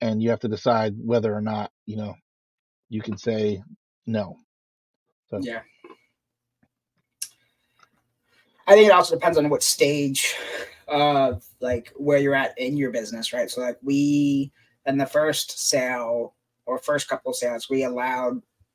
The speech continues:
Speaker 2: way more, um, than we would probably allow now,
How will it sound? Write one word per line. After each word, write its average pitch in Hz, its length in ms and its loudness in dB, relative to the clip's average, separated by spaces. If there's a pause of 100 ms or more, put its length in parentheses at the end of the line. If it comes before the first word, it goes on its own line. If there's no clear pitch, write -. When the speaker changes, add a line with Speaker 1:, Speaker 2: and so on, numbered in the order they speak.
Speaker 2:
way 156 540 4
more, 143 720 2 (600)
um, 120 760 -4
than 135 180 2
we 135 60 2
would 135 180 -2
probably 131 400 0
allow 117 320 -4
now, 110 520 -12